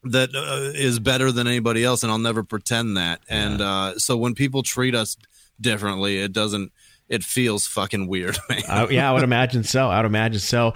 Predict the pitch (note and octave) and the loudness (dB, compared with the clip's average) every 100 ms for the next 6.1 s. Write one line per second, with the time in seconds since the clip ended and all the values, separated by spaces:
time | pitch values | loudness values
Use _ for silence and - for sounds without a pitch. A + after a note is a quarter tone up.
0 | - C3 A#2+ A#2 A2+ A#2 G#2 E2+ - G3+ | -2 -4 -2 -2 -2 0 0 -2 0 4
1 | G#3+ G#3+ G#3+ G3+ G3 C#4 B3+ - G3+ F#3+ | 4 4 4 2 2 0 -2 0 2 4
2 | D#3+ F3 D3 D3 D3 C#3+ A#2+ A#2+ F#2 F#2+ | 4 4 4 2 2 2 4 4 2 0
3 | B2 A2+ C2+ D#2 F2+ B2 D#3 D#3 D#3 D#3+ | 0 -2 -6 -8 -6 -4 -2 2 4 4
4 | C3+ G2+ A2+ A#2+ C#3 C3+ A2 G2 A2+ A#2 | 4 4 2 4 4 2 2 2 2 2
5 | A#2 G2 F#2+ G2+ F#2+ G#2 F#2+ G2 G#2 G2+ | 4 2 4 2 2 2 2 4 2 2
6 | F#2 | -4